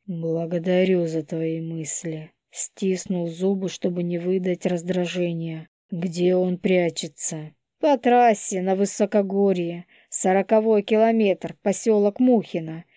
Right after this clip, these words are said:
К нему одна дорога, не ошибешься. Видишь, я все тебе рассказала, не солгала ни разу. И что теперь будет со мной? Ты ведь обещал позаботиться». «А как же дочь?»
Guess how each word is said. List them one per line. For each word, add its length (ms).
К 100
нему 380
одна 420
дорога, 800
не 140
ошибешься. 1000
Видишь, 540
я 180
все 280
тебе 300
рассказала, 920
не 280
солгала 800
ни 120
разу. 640
И 80
что 300
теперь 340
будет 400
со 160
мной? 460
Ты 220
ведь 180
обещал 560
позаботиться». 1080
«А 300
как 340
же 220
дочь?» 520